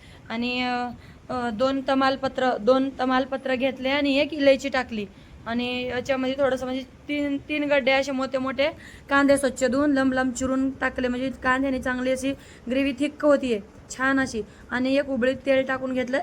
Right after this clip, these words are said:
याच्याने नाही का पटापट असं, अ, छोले बारीक असे मऊसूत असे शिजून जातात, म्हणून मी तेल टाकते याच्यामध्ये आणि तेल टाकणं जरुरी आहे आणि तुम्ही पण टाकसान प्लीज. आणि अशी, अ, सात ते आठ शिट्ट्या लावून घ्यायचं असं मस्त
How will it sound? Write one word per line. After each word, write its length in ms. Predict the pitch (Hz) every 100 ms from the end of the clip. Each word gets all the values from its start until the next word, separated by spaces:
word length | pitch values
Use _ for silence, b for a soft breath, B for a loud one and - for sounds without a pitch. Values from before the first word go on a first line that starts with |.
| 302
याच्याने 380 | 277 285 277 294
नाही 140 | 285
का 200 | 277 262 - 277
पटापट 500 | 262 262 254 277 262
असं, 220 | - 254 311 370 B B B B 254
अ, 320 | 262 254 247 -
छोले 280 | 269 269
बारीक 380 | 247 247 240 269
असे 260 | 269 262 269 - -
मऊसूत 500 | 254 269 285 277 247
असे 240 | 254 262 302
शिजून 360 | - 247 262 254
जातात, 240 | 247 240
म्हणून 300 | 233 240 254
मी 240 | 254 302 349 B B B -
तेल 200 | 294 285 294
टाकते 380 | 262 262 269
याच्यामध्ये 380 | 262 254 240 240
आणि 140 | 254 269
तेल 260 | 277 269 262
टाकणं 280 | 254 262 262
जरुरी 240 | 262 247
आहे 80 | 269
आणि 100 | 269
तुम्ही 220 | 277 269
पण 180 | 285 277
टाकसान 460 | 277 262 - 240
प्लीज. 340 | 226 247 233 214 B B B -
आणि 340 | 254 277 294 330
अशी, 280 | 269 285 285 - -
अ, 220 | 254 254
सात 220 | 262 285 277 -
ते 60 | 311
आठ 320 | 262 269 269
शिट्ट्या 300 | 277 - 254
लावून 240 | 254 254
घ्यायचं 280 | 247 240 240
असं 220 | 240 240
मस्त 300 | 240 240 -